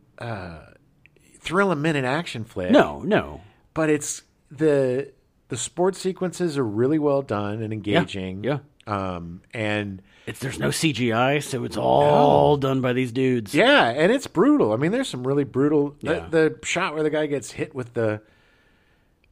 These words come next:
Speaker 1: the ball
Speaker 2: Ugh.
Speaker 1: coming out of the chute,
Speaker 2: Ugh.
Speaker 1: it's just brutal. There's a lot of brutality to it.
Speaker 2: It's, yeah. There's some. There's definitely a lot of violence.
Speaker 1: The thing that was so interesting about it, that is, is very subtle, is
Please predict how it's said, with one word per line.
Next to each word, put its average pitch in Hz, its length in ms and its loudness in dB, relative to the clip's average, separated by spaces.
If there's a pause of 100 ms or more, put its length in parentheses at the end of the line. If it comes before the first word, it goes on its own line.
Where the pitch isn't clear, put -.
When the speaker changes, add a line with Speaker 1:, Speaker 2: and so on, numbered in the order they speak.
(120)
Speaker 1:
the 120 100 -2
ball 151 540 8
Speaker 2:
Ugh. - 80 -2
Speaker 1:
coming 139 240 0
out 135 120 2
of 120 60 -4
the 113 80 -4
chute, 170 640 -2
Speaker 2:
Ugh. 143 200 0
Speaker 1:
it's 110 220 -2
just 180 300 -4
brutal. 143 560 2
There's 139 200 0
a 143 40 -2
lot 190 240 -2
of 160 100 0
brutality 131 600 -4
to 85 240 -6
it. 87 200 -8
Speaker 2:
It's, 139 240 -8
yeah. 123 340 -2 (120)
There's 139 240 -6
some. 113 460 -6
There's 127 180 -10
definitely 107 280 -6
a 95 40 -6
lot 92 100 -4
of 87 60 -8
violence. 87 460 -10 (220)
Speaker 1:
The 185 100 -6
thing 285 340 0
that 143 220 -2
was 123 160 -2
so 196 480 -2
interesting 165 560 -6
about 120 400 0
it, 95 260 -8 (720)
that 127 240 2
is, 117 400 -4
is 113 220 -4
very 190 400 -2
subtle, 131 580 0 (920)
is 139 500 4